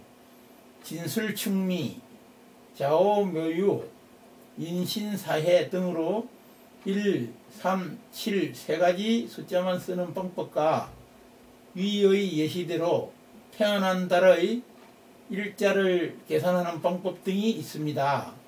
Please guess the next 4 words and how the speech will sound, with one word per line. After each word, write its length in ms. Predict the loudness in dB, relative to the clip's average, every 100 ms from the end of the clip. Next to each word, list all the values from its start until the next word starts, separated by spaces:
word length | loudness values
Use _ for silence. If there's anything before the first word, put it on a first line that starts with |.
| -20 -20 -20 -20 -12
첫 320 | -6 -6 -6
페이지는 720 | -4 -2 -2 -4 -2 -2 -4 -10 -18 -20 -20 -10 0
개요만 440 | 2 2 0 -2
하시고 680 | -2 -4 -4 4 4 4 0